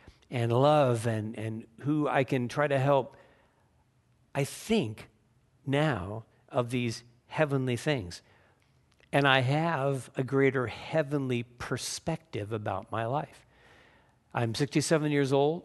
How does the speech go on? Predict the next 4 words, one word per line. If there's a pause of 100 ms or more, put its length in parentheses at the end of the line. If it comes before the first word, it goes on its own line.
(140)
and
I (120)
analyze
myself.